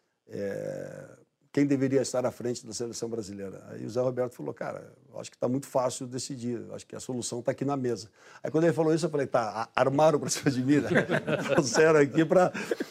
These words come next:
eu falei, Só que meu nome não tá em questão, eu tô trabalhando já na nossa empresa, que a gente tem uma empresa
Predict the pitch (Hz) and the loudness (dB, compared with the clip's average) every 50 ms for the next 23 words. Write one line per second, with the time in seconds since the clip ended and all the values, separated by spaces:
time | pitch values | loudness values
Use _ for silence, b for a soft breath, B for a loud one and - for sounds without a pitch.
0 | B B B - 120 120 123 143 143 139 - 147 143 156 - 160 160 156 143 151 | B B B -4 -2 2 2 4 2 4 4 4 2 2 4 4 4 4 4 4
1 | 156 156 165 160 156 156 - 135 135 143 147 139 156 165 160 - - 127 127 120 | 4 6 6 4 4 4 2 2 2 2 2 0 0 -2 0 0 2 2 2 2
2 | 104 - 110 104 - 117 123 123 117 117 123 127 123 113 101 110 113 120 113 110 | 0 -2 -6 -6 -4 -2 0 0 0 2 0 0 0 -2 -2 -2 -2 -2 -2 -4
3 | 110 113 - - 113 104 - 110 110 120 131 135 117 113 101 107 107 95 - - | -6 -6 -6 -6 -8 -6 -4 -4 -2 0 0 0 -2 -6 -10 -10 -12 -14 -12 -12
4 | 113 110 107 107 95 - 107 113 113 101 95 98 | -10 -8 -8 -8 -8 -6 -4 -4 -4 -4 -8 -12